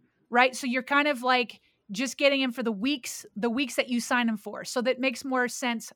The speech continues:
money-wise. Then if you wait till that time of the year, you've given yourself a chance to see what these younger guys can do.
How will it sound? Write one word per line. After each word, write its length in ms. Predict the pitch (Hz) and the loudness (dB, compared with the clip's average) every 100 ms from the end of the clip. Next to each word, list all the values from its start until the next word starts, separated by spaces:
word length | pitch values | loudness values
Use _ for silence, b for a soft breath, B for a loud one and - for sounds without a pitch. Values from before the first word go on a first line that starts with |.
| - | -4
money-wise. 840 | 214 247 247 208 196 196 185 - _ b b b b | 2 2 2 0 -4 -6 -12 -20 _ b b b b
Then 460 | 196 330 359 311 320 - _ _ _ - | 6 8 8 4 0 -10 _ _ _ 2
if 140 | 262 | 4
you 140 | 269 247 | 4 6
wait 360 | 269 440 - | 6 6 2
till 460 | - 320 285 269 - 226 | 6 10 10 8 4 -6
that 320 | 226 262 247 - _ | 2 4 4 0 _
time 280 | - 254 254 | -2 0 2
of 60 | 226 | 0
the 80 | 233 | 0
year, 440 | 226 247 277 - | 2 4 2 -2
you've 420 | 214 233 415 381 214 | -2 6 6 4 0
given 320 | 311 381 392 | 2 2 0
yourself 420 | 339 - 311 302 | -4 2 2 4
a 60 | 240 | 0
chance 460 | - 330 339 240 | 0 2 2 -2
to 100 | - | -8
see 260 | 240 - 311 | -8 -2 0
what 200 | 294 254 | 2 0
these 220 | 254 202 | -2 0
younger 260 | 247 285 285 | 2 2 2
guys 300 | 247 247 233 | 4 2 0
can 220 | 240 208 | -6 -4
do. 500 | 190 320 285 - 220 | 0 4 4 2 -8